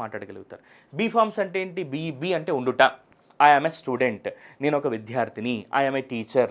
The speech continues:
నేను ఒక అధ్యాపకుడిని. ఉండుట అనే స్థితిని గురించి తెలుపుతాయి. Am, is,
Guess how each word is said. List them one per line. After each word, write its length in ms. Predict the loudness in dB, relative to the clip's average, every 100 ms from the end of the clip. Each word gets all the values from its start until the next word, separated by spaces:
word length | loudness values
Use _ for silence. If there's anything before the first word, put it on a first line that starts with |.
| -2
నేను 120 | -6
ఒక 80 | -4 -4
అధ్యాపకుడిని. 640 | -4 -4 -4 -6 -12 -12 -12 -16 -6 -2
ఉండుట 300 | 0 0 2 0
అనే 120 | -2 -8
స్థితిని 300 | -10 -10 -8 -10
గురించి 200 | -12 -10
తెలుపుతాయి. 360 | -10 -8 -10 -10 -16 -10 2 4
Am, 120 | 4 2
is, 120 | -2